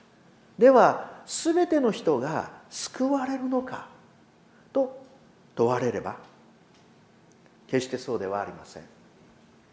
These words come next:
キリストを信じるか否か、そこには明確な区別があります。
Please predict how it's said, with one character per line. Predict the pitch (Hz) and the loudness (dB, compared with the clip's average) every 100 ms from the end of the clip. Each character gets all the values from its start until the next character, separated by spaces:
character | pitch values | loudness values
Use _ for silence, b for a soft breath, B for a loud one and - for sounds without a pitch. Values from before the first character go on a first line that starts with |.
| b b b b b | b b b b b
キ | - | 0
リ | 147 160 | 4 2
ス | - | 2
ト | 151 147 | 2 4
を | |
信 | 147 - 151 143 135 | 4 0 -6 -4 -4
じ | 131 | -4
る | 113 | -6
か | 101 - - - | -8 -14 -14 -12
否 | 117 | -10
か、 | 95 - - - - - _ _ _ _ B B B - | -10 -14 -18 -20 -20 -20 _ _ _ _ B B B -6
そ | 113 | 2
こ | 139 | 2
に | 147 | 4
は | 139 127 | 4 4
明 | 131 160 175 | 4 2 2
確 | 175 170 160 | 0 -2 -2
な | 156 | -4
区 | 151 - | -4 -8
別 | 240 202 - | -4 -4 -6
が | 92 67 - | -12 -14 -12
あ | 67 | -12
り | - | -12
ま | - | -10
す。 | - - | -10 -10